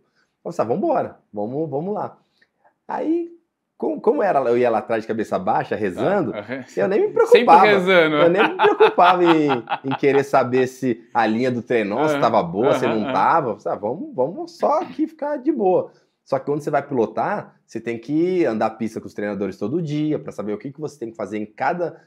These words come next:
Speaker 1: trecho da pista. Você tem que estudar, ver vídeos, ver os treinos passando. Eu falei assim, "Putz, grilo, eu não vou descer nisso aqui nem, nem ferrando.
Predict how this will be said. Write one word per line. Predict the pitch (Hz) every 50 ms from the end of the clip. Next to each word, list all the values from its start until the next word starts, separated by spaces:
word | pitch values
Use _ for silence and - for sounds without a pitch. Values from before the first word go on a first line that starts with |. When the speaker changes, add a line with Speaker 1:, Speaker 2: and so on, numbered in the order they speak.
| _ _ _ _
Speaker 1:
trecho | - 113 110 110 -
da | 110 120 139
pista. | 147 - - 151 151 156 151 147 151 - 156 147 - - _ _ _
Você | 98 95 -
tem | 107 95
que | 87 95
estudar, | - _ - 147 135 131 135 113
ver | 92 104 120
vídeos, | 120 107 113 127 139 147 139 127 127 123 95
ver | 90 110
os | 113 110
treinos | - 120 107 101 -
passando. | - - 151 151 151 - - 131 131 135 131 123
Eu | 110
falei | - -
assim, | _ -
"Putz, | - _ - 117 107 - _ 80 78
grilo, | 76 71 90 92 92 85 - _ _ _ _ _ _ _ _
eu | - 92
não | 120 135
vou | 113 110 95
descer | 92 - - 90
nisso | 85 - _ -
aqui | - _ 85
nem, | 90 98 98
nem | 95 95 92 90 90 85
ferrando. | _ 85 76 73 76 76 76 73 71 -